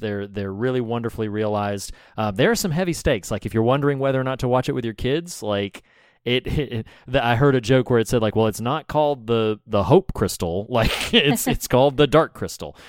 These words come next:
Um, but that having been said, I was delighted and surprised and invigorated by how much hope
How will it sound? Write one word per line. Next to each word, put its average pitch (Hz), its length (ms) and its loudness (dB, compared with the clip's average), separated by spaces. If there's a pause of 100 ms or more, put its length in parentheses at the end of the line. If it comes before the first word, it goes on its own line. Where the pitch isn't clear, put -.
(200)
Um, 107 420 -2 (600)
but 143 460 6
that 143 280 0
having 123 220 -2
been 104 140 -6
said, 113 560 -4 (440)
I 175 260 4
was 131 320 6
delighted 101 540 -2
and 104 180 -10
surprised 101 640 -2
and 95 140 -6
invigorated 95 680 -4
by 101 200 -4
how 131 340 -4
much 120 360 -6
hope 113 500 0